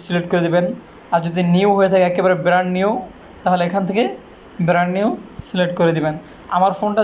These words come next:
যেহেতু কিছুদিন ইউজ হয়েছে, এজন্য আমি ইউজড সিলেক্ট করে দিচ্ছি। এখান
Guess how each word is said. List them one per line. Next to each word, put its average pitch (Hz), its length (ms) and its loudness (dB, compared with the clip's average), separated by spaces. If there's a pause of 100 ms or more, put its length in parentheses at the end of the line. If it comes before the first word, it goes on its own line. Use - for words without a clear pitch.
যেহেতু 202 340 0
কিছুদিন 190 360 0
ইউজ 196 240 4
হয়েছে, 185 240 2 (200)
এজন্য 180 180 0 (100)
আমি 208 80 -2 (120)
ইউজড 190 260 0 (120)
সিলেক্ট 170 280 -2
করে 170 140 0
দিচ্ছি। 180 220 -4 (760)
এখান 185 140 4